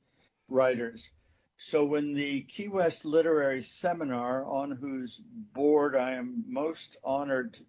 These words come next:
to serve, uh, bought Elizabeth, poet Elizabeth Bishop's house in twenty nineteen, right before the pandemic, um, and began a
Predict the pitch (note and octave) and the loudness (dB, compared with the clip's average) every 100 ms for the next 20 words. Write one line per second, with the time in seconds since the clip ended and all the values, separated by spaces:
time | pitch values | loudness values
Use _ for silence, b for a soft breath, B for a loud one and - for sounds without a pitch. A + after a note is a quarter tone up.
0 | - - C3+ A2 - E3+ E3+ C3 B2+ C3+ | -20 -10 -8 -8 -2 4 6 6 4 -2
1 | _ b b b _ C3+ C3 A#2 G#2 D3+ | _ b b b _ 2 2 2 2 6
2 | F3+ F3 - - C#3+ E3+ D#3+ C#3+ D#3+ _ | 6 2 -8 -10 -6 -6 -8 -14 -16 _
3 | - E3+ F3 - _ _ - C3 E3 D#3 | -4 -2 -2 -6 _ _ -8 -6 -6 -2
4 | D3 - D3+ D#3+ - A2+ - D#3 D3+ C#3 | -2 -2 -4 -4 -4 -8 -10 -4 0 0
5 | C#3+ - - _ _ _ _ - C3 B2+ | -2 -10 -20 _ _ _ _ -8 -6 -6
6 | - E3+ E3+ F3 D#3+ D3 C#3+ D3 D3 C#3+ | -2 -2 0 -4 -2 0 0 2 0 -4
7 | - D#3+ D#3+ C3 A#2+ B2 C3 C3 E3 F#3 | -10 -6 -2 0 0 -2 0 2 2 0
8 | F#3 F3 E3+ D3 - C#3+ C#3+ C3+ C3+ B2+ | -4 -2 0 0 0 -2 0 2 2 0
9 | B2 - _ _ b b b b C3 C3 | -4 -12 _ _ b b b b 0 2
10 | B2+ C3 C3+ - - D3+ C3+ C3+ C3+ - | 2 -2 -8 -14 -12 -8 -6 -8 -10 -14
11 | - C#3 A#2+ D3+ D3+ D3+ D3+ D3+ C3+ C3 | -12 -10 -2 0 0 -2 -4 -4 -2 -2
12 | B2 | -6